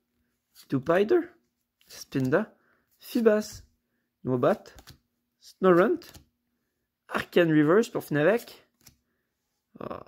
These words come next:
rien. Regiliki, porte-nous chance.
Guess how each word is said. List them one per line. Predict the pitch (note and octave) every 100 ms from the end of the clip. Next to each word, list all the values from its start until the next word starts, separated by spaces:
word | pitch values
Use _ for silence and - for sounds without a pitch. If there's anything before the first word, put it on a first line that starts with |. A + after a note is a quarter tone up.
| -
rien. | - C3 A#2+ B3 - _ _ - - _ _ _ _ _ -
Regiliki, | F#3 F#3+ F#3+ F#3 G#3+ G3+
porte-nous | - G3 G3+
chance. | F#3+ G#3+ - A#3+ - - -